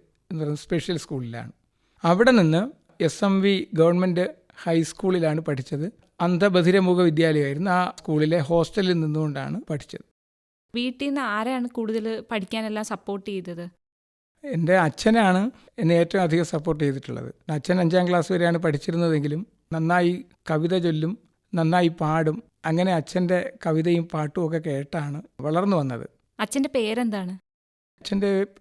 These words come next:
Speaker 1: പേര് പ്രഭാകരൻ എന്നാണ്. അദ്ദേഹമാണ് സ്കൂളിൽ ചേർത്ത് അദ്ദേഹത്തിൻ്റെ ആ ഒരു, ആ, കവിതയും പാട്ടും അതൊക്കെ പഠനത്തിന് പ്രോത്സാഹനമായിരുന്നു. അതാണ് അതിൻ്റെ കാര്യം. പിന്നീട്, ആ, തൃശ്ശൂർ ശ്രീ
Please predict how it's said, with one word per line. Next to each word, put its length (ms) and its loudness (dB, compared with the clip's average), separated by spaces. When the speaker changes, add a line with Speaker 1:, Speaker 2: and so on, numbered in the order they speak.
Speaker 1:
പേര് 300 4
പ്രഭാകരൻ 580 0
എന്നാണ്. 320 -10
അദ്ദേഹമാണ് 420 4
സ്കൂളിൽ 500 0
ചേർത്ത് 400 -2
അദ്ദേഹത്തിൻ്റെ 520 -6
ആ 80 -4
ഒരു, 280 -6
ആ, 100 4
കവിതയും 460 4
പാട്ടും 340 2
അതൊക്കെ 280 0
പഠനത്തിന് 460 0
പ്രോത്സാഹനമായിരുന്നു. 960 0
അതാണ് 260 0
അതിൻ്റെ 160 -4
കാര്യം. 300 -12
പിന്നീട്, 460 4
ആ, 300 0
തൃശ്ശൂർ 360 0
ശ്രീ 200 -2